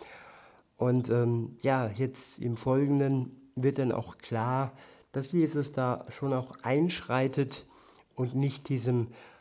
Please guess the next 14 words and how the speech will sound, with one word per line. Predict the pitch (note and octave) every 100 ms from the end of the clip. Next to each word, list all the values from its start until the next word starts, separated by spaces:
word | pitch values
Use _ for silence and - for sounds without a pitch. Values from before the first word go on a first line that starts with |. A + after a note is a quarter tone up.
| _
sogenannten | - C3 C3+ B2+ A#2+ - -
Ritus | B2 C3 D3 D3 C#3+ C3+ B2+
folgt | - - B2+ D3 E3 - -
und | A2 B2 A#2+ B2
dem, | A#2+ A#2+ A2+ G#2+ A2 -
diesen | - A#2+ A#2+
Ritus | A#2 C3 C#3+ C3 B2 -
irgendwie | - A#2+ B2+ A#2+
noch | A#2+ A#2
bestätigt, | - - - A2+ B2+ C3 C#3+ C#3+ - - - - - -
sondern | - A2 A#2+ A#2+ A2+ A2+ - - -
er | - D3
wird | D3 D3
persönlich | B2+ B2 B2+ A#2+ A#2+ B2+ B2 -